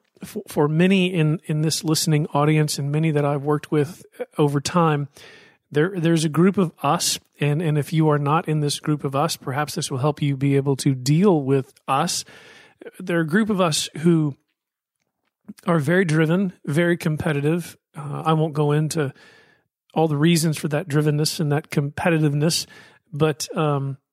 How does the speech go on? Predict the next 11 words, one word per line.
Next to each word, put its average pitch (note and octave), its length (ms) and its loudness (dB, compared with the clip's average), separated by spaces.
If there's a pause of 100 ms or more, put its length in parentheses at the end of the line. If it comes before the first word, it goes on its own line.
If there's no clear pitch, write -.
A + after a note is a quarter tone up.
(220)
I've C#3 220 -2
walked D#3+ 380 0
with D#3+ 100 -2
enough D#3 240 -2
people D#3 580 0
and D3+ 80 -6
enough C#3+ 300 -6
peers D#3 640 2 (100)
and C#3 140 -4
enough C#3+ 480 -4
friends D3+ 560 2